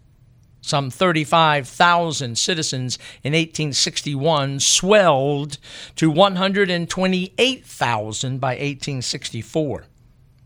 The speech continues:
Rent increased four times in two years. The average food bill went from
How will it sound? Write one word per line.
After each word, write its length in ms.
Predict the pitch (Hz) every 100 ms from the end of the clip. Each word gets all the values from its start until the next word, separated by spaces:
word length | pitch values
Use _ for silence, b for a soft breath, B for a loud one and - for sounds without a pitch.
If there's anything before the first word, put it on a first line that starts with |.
| -
Rent 340 | 143 175 -
increased 500 | 147 143 - 165 151
four 280 | - 170 156
times 600 | - - 165 135 98 98
in 140 | 104 104
two 280 | - 151
years. 580 | 110 131 143 92 - - - b b b b b
The 140 | - 160
average 360 | 185 190 175
food 340 | - 196 202 160
bill 300 | 175 190 208
went 200 | 170 175
from 280 | 160 147